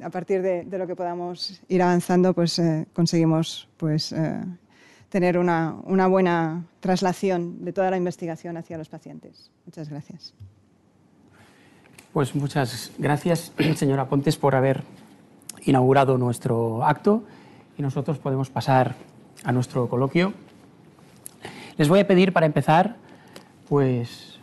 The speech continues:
Speaker 2: una valoración, cómo les suena lo que,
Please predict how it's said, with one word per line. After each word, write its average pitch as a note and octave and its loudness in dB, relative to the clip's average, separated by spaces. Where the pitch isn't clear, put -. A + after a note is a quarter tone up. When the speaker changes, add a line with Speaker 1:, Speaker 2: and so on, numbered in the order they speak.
Speaker 2:
una D#3 4
valoración, D3+ 4
cómo E3 4
les D#3 4
suena D#3+ 4
lo C#3 2
que, B2 2